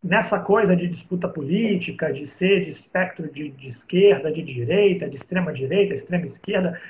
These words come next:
a gente vê governos de esquerda e de direita pelo mundo que estão trabalhando bem e estão trabalhando mal, né? Então, é, tem governo de esquerda e de direita no mundo que são exemplos de, de combate ao, ao, ao coronavírus.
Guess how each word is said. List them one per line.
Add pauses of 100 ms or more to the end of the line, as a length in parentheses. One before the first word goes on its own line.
(280)
a
gente
vê
governos (300)
de
esquerda
e
de
direita
pelo
mundo
que
estão
trabalhando
bem
e
estão
trabalhando
mal, (560)
né? (100)
Então, (280)
é,
tem
governo
de
esquerda
e
de
direita
no
mundo
que
são
exemplos (280)
de,
de
combate
ao,
ao,
ao
coronavírus.